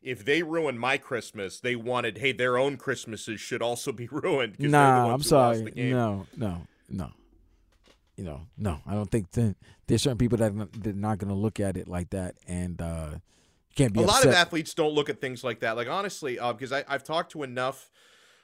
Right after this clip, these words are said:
Speaker 1: pro athletes, current and former, and a lot of 'em say, and it's not to say they don't take losses hard, but I think a lot of fans take the losses harder than the players actually do, 'cause the players are already, like, on to,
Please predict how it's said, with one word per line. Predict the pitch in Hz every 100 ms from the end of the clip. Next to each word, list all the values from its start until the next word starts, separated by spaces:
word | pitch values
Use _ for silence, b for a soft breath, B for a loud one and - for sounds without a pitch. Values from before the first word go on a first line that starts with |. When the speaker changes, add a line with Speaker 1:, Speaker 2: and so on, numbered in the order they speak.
| _
Speaker 1:
pro | - 135 135
athletes, | 123 120 123 135 127 120
current | - 127 123
and | 101
former, | - 135 165 160 127 123 -
and | 123 120
a |
lot | 120 127 147 156
of | 139
'em | 127
say, | - 143 143 135
and | 123
it's | 113 -
not | 180 180
to |
say | 165 170 156
they | 139
don't | 131 135 -
take | 147 120 120
losses | 110 117 117 107
hard, | - 120 127 117 101 -
but | 107 -
I |
think | 113 160 160
a |
lot | 135 120 117
of | -
fans | - 113 113 113 98 -
take | - 110 104
the | -
losses | 98 101 104 - 95
harder | - 107 101 95 92 -
than | 95 90 90
the | -
players | - 104 101 90 98
actually | 90 - 90
do, | 87 90
'cause | 85
the | 95
players | - 143 156 117
are | 104
already, | 104 101
like, | 98 92
on | 107 98 101
to, | - 92